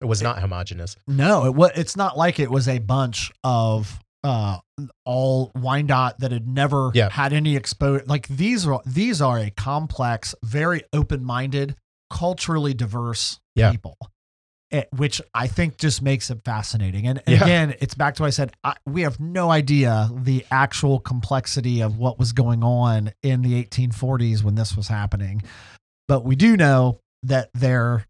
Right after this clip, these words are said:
Speaker 2: they're a diverse people, they're smart, they're educated.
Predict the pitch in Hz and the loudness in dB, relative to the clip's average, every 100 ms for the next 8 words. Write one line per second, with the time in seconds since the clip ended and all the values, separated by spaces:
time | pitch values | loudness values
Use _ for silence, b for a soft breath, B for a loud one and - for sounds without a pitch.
0 | - 120 127 117 113 120 139 160 - 147 | -6 -2 0 0 0 0 2 0 2 2
1 | 139 135 131 131 - 123 110 - - 147 | 4 2 2 0 -4 -4 -2 -4 -4 0
2 | 143 131 117 107 139 139 131 - 131 120 | 0 -2 -6 -4 -2 0 0 0 2 2
3 | 113 | 0